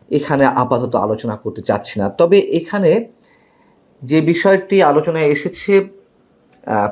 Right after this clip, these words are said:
প্রতিবেদনের দ্বিতীয় ভাগে, তা হচ্ছে সাবেক তিন শীর্ষ সামরিক কর্মকর্তা, তারা খুব গুরুত্বপূর্ণ হয়ে উঠেছেন এই মুহূর্তে বিভিন্ন দিক থেকে।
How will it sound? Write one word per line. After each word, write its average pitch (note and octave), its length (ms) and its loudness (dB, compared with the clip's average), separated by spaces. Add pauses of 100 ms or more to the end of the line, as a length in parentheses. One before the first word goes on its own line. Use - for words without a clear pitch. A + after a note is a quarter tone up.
প্রতিবেদনের A2+ 580 2 (460)
দ্বিতীয় D3 460 0
ভাগে, E3 420 -2 (380)
তা D3 140 0
হচ্ছে F#3 680 -2
সাবেক A#3+ 640 -2 (200)
তিন F3+ 260 0
শীর্ষ - 580 -2
সামরিক E3 680 0
কর্মকর্তা, A2+ 880 0 (2000)
তারা E3 180 0
খুব E3+ 220 -2
গুরুত্বপূর্ণ D3+ 920 -2
হয়ে C#3 240 4
উঠেছেন C3 680 0 (560)
এই C3+ 160 4
মুহূর্তে C#3 520 2
বিভিন্ন B2 420 2
দিক G2+ 240 -2
থেকে। F2 400 -4